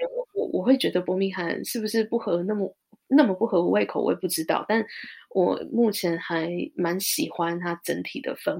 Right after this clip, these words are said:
Speaker 1: 围。
Speaker 2: 嗯，嗯，嗯。
Speaker 1: 嗯。
Speaker 2: 哇，
Speaker 1: 那伦敦的话就是，
Speaker 2: 真的。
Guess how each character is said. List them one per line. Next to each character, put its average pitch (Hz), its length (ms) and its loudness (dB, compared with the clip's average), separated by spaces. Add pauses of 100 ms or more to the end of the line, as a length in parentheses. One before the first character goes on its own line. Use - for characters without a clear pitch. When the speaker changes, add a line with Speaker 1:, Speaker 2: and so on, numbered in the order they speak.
Speaker 1:
围。 - 280 -4 (680)
Speaker 2:
嗯， 214 80 0
嗯， 202 420 4
嗯。 180 240 -4
Speaker 1:
嗯。 180 200 -6 (1500)
Speaker 2:
哇， 233 120 -8
Speaker 1:
那 247 100 8
伦 196 200 6
敦 208 120 6
的 202 100 4
话 190 200 2
就 185 100 -2
是， 185 160 0 (1200)
Speaker 2:
真 185 100 -2
的。 180 60 -2